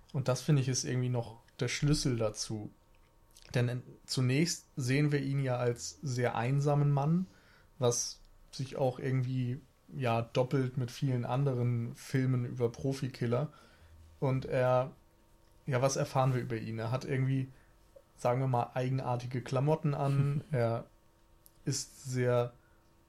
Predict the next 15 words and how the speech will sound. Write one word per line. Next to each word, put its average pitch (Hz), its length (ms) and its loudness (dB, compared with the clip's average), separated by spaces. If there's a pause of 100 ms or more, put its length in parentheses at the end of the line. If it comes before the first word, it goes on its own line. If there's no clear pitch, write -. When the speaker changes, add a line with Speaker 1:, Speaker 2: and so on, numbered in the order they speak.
(420)
Speaker 1:
ruhig 160 420 4
und 135 140 0
bedächtig, 156 880 0 (160)
gleichzeitig 127 580 -4
aufmerksam 156 840 2
in 143 380 -2
dem, 139 240 0
was 135 160 0
er 131 80 -2
tut. 160 320 0
Er 131 120 2
beobachtet 139 680 0
eben 131 180 -2
seine 123 220 0
Umwelt. 147 540 4